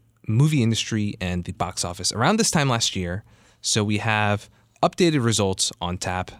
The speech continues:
uh, from the box office, and we're also gonna talk about the growing popularity of some of these membership plans for moviegoers thanks to the rise of MoviePass, and how that, uh, could reshape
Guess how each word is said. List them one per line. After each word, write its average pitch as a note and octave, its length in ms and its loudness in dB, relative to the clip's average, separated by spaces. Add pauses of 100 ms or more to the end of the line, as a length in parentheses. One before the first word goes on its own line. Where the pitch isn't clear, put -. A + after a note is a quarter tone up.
uh, - 240 -8
from A#2 560 0 (440)
the G2 100 -2
box E2+ 260 -4
office, E2 460 -4
and F#2 340 -6
we're A2 160 0
also C3 160 2
gonna D3 140 0
talk G2+ 340 -4 (540)
about G2 300 -4
the F#2+ 100 -4
growing A2+ 260 2
popularity F#2+ 800 -2
of D#2+ 260 -6
some F#2+ 160 -6
of F2 60 -4
these F2 160 -8
membership F#2+ 400 -4
plans E3 260 0
for - 140 -4
moviegoers B2+ 680 0
thanks G2+ 280 0
to - 100 -8
the F#2+ 80 -2
rise F2+ 280 0
of F2 180 -8 (200)
MoviePass, G#2 680 -2 (500)
and F#2+ 200 0
how G2+ 260 0
that, F#2 280 -2 (400)
uh, E2 220 -4 (220)
could A#2 180 -2
reshape C3 520 2